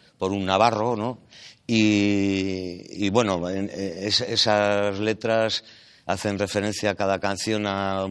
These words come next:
personajes de circo basado en, en Julio Ramón Ribeiro, un escritor peruano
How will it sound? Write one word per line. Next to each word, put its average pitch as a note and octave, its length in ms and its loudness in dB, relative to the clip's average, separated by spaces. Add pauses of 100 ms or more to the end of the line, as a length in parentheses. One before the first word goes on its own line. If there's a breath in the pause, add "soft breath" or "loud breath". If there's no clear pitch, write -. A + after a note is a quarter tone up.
personajes G#2 560 -2
de G2 120 -2
circo A#2 440 -2
basado G2+ 420 0
en, F#2+ 340 -8 (440 soft breath)
en F#2+ 120 -6
Julio F#2+ 300 -2
Ramón G2+ 300 0
Ribeiro, A2 420 2
un G2+ 160 -2
escritor F#2+ 440 -4
peruano G2 640 -4